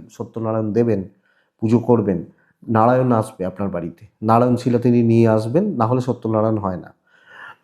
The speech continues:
তো নারায়ণ যখন বাড়িতে আসবে, যাবতীয় অশুভত্ব কেটে যাবে। এই মুহূর্তে আপনার, আপনার সবচেয়ে বেশি প্রয়োজন হচ্ছে নেগেটিভিটি কাটা। তো বাড়িতে সত্যনারায়ণ বছরে দুবার অন্তত দেবেন,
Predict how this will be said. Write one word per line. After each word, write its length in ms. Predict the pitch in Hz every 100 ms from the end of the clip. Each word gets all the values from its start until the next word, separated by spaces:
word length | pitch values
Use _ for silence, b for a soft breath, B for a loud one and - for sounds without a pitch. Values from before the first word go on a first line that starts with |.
| _ - - _ -
তো 80 |
নারায়ণ 440 | 117 110 120 147 175
যখন 300 | 165 156 127
বাড়িতে 320 | 110 101 104
আসবে, 300 | 98 - 170 - -
যাবতীয় 500 | 117 107 123 131 135
অশুভত্ব 500 | 110 110 104 - 92
কেটে 220 | 87 90
যাবে। 260 | - - 92 b b 120
এই 220 | 139 170
মুহূর্তে 380 | 160 165 165 147
আপনার, 400 | - 131 127 -
আপনার 440 | 117 117 135 156 147
সবচেয়ে 340 | - 117 - 139
বেশি 180 | 135
প্রয়োজন 440 | 131 127 120 123 127
হচ্ছে 220 | 131 151
নেগেটিভিটি 560 | 113 110 117 110 107 110
কাটা। 400 | 117 - - _ _ _ _
তো 60 | 120
বাড়িতে 280 | 110 110 135
সত্যনারায়ণ 760 | 131 107 - 110 110 147 165
বছরে 300 | 117 117 123
দুবার 300 | 107 110 107
অন্তত 340 | 107 104 104 101
দেবেন, 340 | 92 85 76